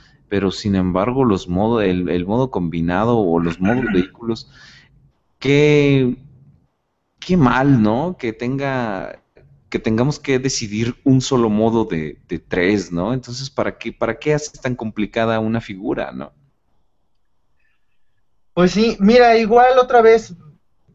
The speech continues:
Speaker 2: como tú lo acabas de decir, creo que es el modo robot está muy bien logrado, es una muy buena pieza, los, el esquema de color igual me gusta, aunque aquí es solamente un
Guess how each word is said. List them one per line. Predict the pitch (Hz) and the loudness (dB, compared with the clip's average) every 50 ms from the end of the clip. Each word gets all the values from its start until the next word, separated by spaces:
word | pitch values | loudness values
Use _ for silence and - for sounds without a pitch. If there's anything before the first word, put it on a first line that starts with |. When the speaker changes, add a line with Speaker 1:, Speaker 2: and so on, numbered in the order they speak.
| _ _ _ _ _ _ _ _ - - - - - _ _ _ | _ _ _ _ _ _ _ _ -20 -20 -20 -20 -20 _ _ _
Speaker 2:
como | - 175 175 170 | -10 -10 -10 -8
tú | 175 220 | -6 -2
lo | 233 240 | -2 0
acabas | 226 233 226 220 208 | 0 2 0 0 0
de | 185 | -4
decir, | 160 - - 202 185 - | -8 -8 -8 -10 -8 -4
creo | 214 214 220 214 | -4 -4 -4 -4
que | 214 202 | -4 -6
es | 190 190 - | -8 -6 -6
el | 190 180 170 165 156 156 151 | -4 -4 -4 -4 -6 -8 -8
modo | 170 175 180 196 208 208 | -6 -6 -4 -4 -2 -2
robot | 180 170 160 170 175 175 | -2 0 0 0 -2 -2
está | 175 - - - 170 175 | -4 -8 -6 -4 -4 -2
muy | 180 180 185 185 190 196 202 214 214 220 226 226 226 220 | -2 -2 0 0 0 2 2 2 2 2 2 2 0 0
bien | 180 185 185 180 180 180 | 0 -2 0 0 0 0
logrado, | 160 147 147 147 147 151 160 165 180 190 | -2 -2 2 2 4 4 4 2 -2 -4
es | 180 170 - | -6 -6 -8
una | 180 180 175 170 165 | -6 -4 -2 -2 -2
muy | 165 165 165 165 170 175 175 180 | -2 -4 -4 -4 -2 -2 -2 0
buena | 180 180 175 165 160 - | -2 -2 -2 -2 -4 -6
pieza, | - 160 156 - 175 170 | -8 -10 -6 -2 -2 -2
los, | 160 156 156 - | -2 -2 -4 -6
el | 165 - 156 165 165 | -8 -8 -4 -4 -4
esquema | 165 170 - 202 202 208 208 | -4 -4 -4 -4 -2 0 0
de | 202 185 190 | 0 0 -2
color | 170 151 156 165 170 180 175 175 - | -2 0 4 4 4 4 2 0 -6
igual | 147 143 143 160 160 160 160 160 | -10 -2 0 2 2 2 0 -2
me | 160 156 | -6 -6
gusta, | 156 175 202 190 - 170 151 151 | -4 -4 -4 -2 -2 0 0 0
aunque | 160 156 156 175 | 0 0 0 0
aquí | 175 170 - 190 196 202 202 | 0 0 0 -2 -2 -2 0
es | 196 196 196 196 - | 0 0 -2 -2 -6
solamente | - - _ - 196 190 190 190 190 185 185 185 190 - 185 180 175 | -10 -20 _ -2 0 2 2 2 2 2 0 0 -2 0 2 2 2
un | 170 175 175 180 180 170 170 | 2 0 -2 -2 -4 -6 -8